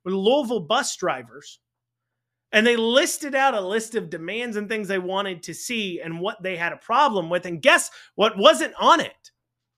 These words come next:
Pay. The pay wasn't the problem. Their problem is, is the unruly children,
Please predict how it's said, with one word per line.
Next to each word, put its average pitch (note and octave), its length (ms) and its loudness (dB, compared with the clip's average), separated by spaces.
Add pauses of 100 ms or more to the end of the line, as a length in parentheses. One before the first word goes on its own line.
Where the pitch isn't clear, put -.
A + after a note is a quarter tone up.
(120)
Pay. D#4+ 580 2 (1600)
The A3+ 80 4
pay D#4 240 4
wasn't B3+ 300 0
the A3+ 60 -6
problem. D4 520 0
Their A3 100 -8
problem C#4 600 -4
is, A3+ 200 -4
is G#3 120 -10
the G3+ 180 -8
unruly B3+ 540 0
children, G3 760 -2